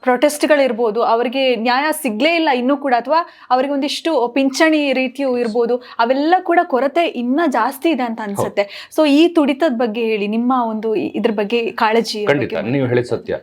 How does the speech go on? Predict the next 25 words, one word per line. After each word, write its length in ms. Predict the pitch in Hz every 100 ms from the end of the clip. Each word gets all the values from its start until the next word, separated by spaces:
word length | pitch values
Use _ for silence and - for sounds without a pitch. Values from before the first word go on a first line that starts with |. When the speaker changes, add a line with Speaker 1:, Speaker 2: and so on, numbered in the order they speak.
| _ -
Speaker 2:
ಅವ್ರು 180 | 165 190
ಹೋರಾಟದ 480 | 151 240 247 247 220
ಮೇಲೆ 180 | 214
ಹೋರಾಟ 280 | 160 160 151
ಮಾಡ್ತಾನೆ 440 | 139 110 - 120 110
ಇದ್ದಾರೆ. 280 | 92 - _ _ _ _ _ _ -
ಅಸೆಂಬ್ಲಿನಲ್ಲಿ 540 | 202 370 311 277 233 185
ಏನಾಗ್ತದೆ, 500 | 165 - 202 190 -
ಬೇರೆ 280 | 101 202
ಬೇರೆ 180 | 240 202
ವಿಚಾರಗಳ 420 | 147 139 131 110
ಪರವಾಗಿ, 320 | 107 95 95 113
ರೈತರ 300 | 202 - -
ಪರವಾಗಿ 360 | 95 95 87
ಒಂದು 260 | 82 90 85
ಹೋರಾಟ 280 | 95 90 82
ನಡೆಯುತ್ತೆ, 460 | 80 80 76 80
ರೈತ 200 | 131 165
ಪ್ರತಿನಿಧಿಗಳು 560 | 151 139 202 226 208 160
ಮಾತಾಡ್ತಾರೆ, 560 | 110 87 82 - 78 76 _ _ _ _
ಕಾರ್ಮಿಕರ 440 | 170 233 285 262
ಪರವಾಗಿ 300 | 196 185 165
ಒಂದು 120 | 151 123
ಹೋರಾಟ 260 | 107 101
ನಡೆಯುತ್ತದೆ, 800 | 95 87 80 - - 78 _ _